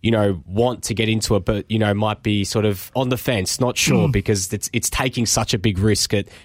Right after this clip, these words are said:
Speaker 1: you know, that age where, you know, there's a message to go find a job full time, and, you know, even if you don't enjoy it, if you don't follow your passions,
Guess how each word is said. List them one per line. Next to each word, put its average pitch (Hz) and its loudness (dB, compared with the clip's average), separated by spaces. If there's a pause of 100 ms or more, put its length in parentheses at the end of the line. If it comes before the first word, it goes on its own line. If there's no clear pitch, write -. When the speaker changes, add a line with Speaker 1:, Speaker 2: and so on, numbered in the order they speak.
Speaker 1:
you 101 0
know, 104 2
that 104 0
age 101 0
where, 98 2
you 95 -4
know, 101 0
there's 98 2
a 104 2
message 104 -2
to 98 0 (260)
go 127 2
find 117 0
a 107 2
job 110 0
full 113 0
time, 110 2
and, 95 -2
you 98 0
know, 101 2
even 104 -2
if 104 -4
you 110 -6
don't 104 2
enjoy 135 2
it, 123 0
if 117 -6
you 110 -4
don't 107 -2
follow 104 0
your 95 0
passions, 131 0